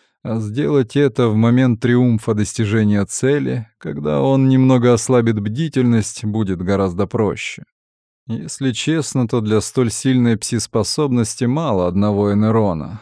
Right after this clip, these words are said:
но лучше попытаться узнать хоть что-то, чем оставаться в неведении и рассчитывать на честность симбионта. Ведь, по сути, все, что он мне сообщил, может оказаться ложью, которую частично сдобрили крупицей правды.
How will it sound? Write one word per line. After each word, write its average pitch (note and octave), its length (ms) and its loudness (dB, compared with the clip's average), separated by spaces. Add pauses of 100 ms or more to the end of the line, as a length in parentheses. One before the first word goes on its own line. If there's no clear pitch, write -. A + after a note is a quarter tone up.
(120)
но B2 360 -2
лучше A#2+ 380 0
попытаться A#2 580 0
узнать A2 380 0
хоть G#2+ 160 -4
что-то, G#2 600 -2 (120)
чем D3 220 -4
оставаться A#2 600 0
в G2 80 0
неведении B2 680 2
и A#2+ 40 2
рассчитывать A2 680 0
на G#2 100 0
честность F#2+ 520 -6
симбионта. G2 840 -2 (520)
Ведь, G#2 320 -4
по G#2 140 0
сути, B2 640 -2 (160)
все, D3 180 -8
что C#3 240 -6
он C#3 80 -2
мне C3+ 140 0
сообщил, B2+ 680 0
может G#2 340 0
оказаться G#2+ 640 -2
ложью, A2 680 -2 (120)
которую C3+ 480 2
частично B2+ 720 -2
сдобрили A2 560 0
крупицей G2+ 600 -4
правды. F#2 560 -4